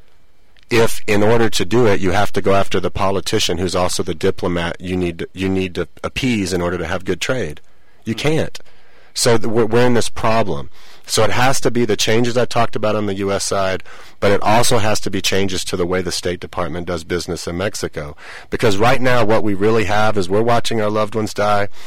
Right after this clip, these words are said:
Speaker 1: We have U S law enforcement personnel, county guys, city guys, state police, federal agents getting their rear ends blown off and dying,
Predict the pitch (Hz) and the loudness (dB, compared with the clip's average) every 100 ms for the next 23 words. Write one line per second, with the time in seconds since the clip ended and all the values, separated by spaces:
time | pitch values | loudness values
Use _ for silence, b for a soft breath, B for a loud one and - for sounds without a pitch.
0 | B B B 95 104 107 95 104 113 104 | B B B -4 0 2 2 4 4 4
1 | 98 98 104 - 101 - 98 104 98 98 | 4 4 4 2 0 0 0 0 0 0
2 | 101 101 101 - 101 104 101 104 104 101 | 0 0 -2 -2 0 2 2 2 2 2
3 | 98 - 101 101 98 95 98 98 95 B | 2 -2 -4 -2 -2 0 2 0 -2 B
4 | B - - 110 110 - - - 104 101 | B -10 -2 0 2 0 -6 -4 -2 -2
5 | 98 - 101 104 101 98 95 98 90 B | -4 -2 0 0 0 0 0 -2 -4 B
6 | B B - 101 113 127 123 107 85 - | B B -8 0 2 4 4 2 -2 -6
7 | 98 92 107 104 107 92 87 90 104 123 | -4 2 4 4 4 2 2 2 4 4
8 | 90 82 87 - 92 78 92 113 113 76 | 2 0 -4 -4 -4 0 0 2 2 0
9 | 60 | -2